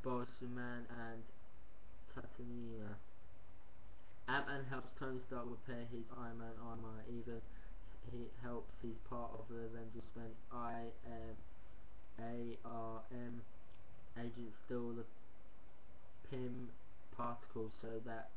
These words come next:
Mulder can use it powers to run it, having his cybernetics take over by Ultron. What? Yeah. Yeah, it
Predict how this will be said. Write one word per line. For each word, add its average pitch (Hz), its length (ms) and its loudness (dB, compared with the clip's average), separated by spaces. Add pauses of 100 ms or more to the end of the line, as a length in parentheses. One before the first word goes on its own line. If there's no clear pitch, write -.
Mulder 113 420 0 (100)
can 117 220 0
use 110 240 0
it 110 160 0 (160)
powers 110 240 0 (140)
to 113 60 0 (200)
run 113 160 0
it, 110 200 0 (100)
having 110 340 0
his 107 160 0 (1120)
cybernetics 120 1300 0 (160)
take 113 240 2
over 110 340 2
by 113 160 0 (240)
Ultron. 104 560 2 (680)
What? 165 420 0 (100)
Yeah. 104 160 0 (640)
Yeah, 101 160 0
it - 20 0